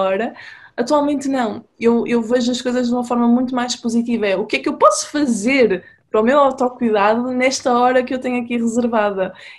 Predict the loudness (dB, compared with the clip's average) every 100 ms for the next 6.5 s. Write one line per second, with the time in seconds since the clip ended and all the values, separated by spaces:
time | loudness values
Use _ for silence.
0 | -12 -8 -6 -6 -4 -2 -2 -4 0 2
1 | 2 2 0 0 0 -4 -2 -4 -4 -2
2 | 0 0 -2 -4 -4 -4 -2 -2 -4 -6
3 | -4 -4 -4 -4 -2 -2 -2 -4 -8 -6
4 | -4 -2 0 0 -2 -4 0 0 0 -2
5 | -4 -4 -6 -4 -2 -2 -2 0 0 0
6 | -2 0 0 0 -2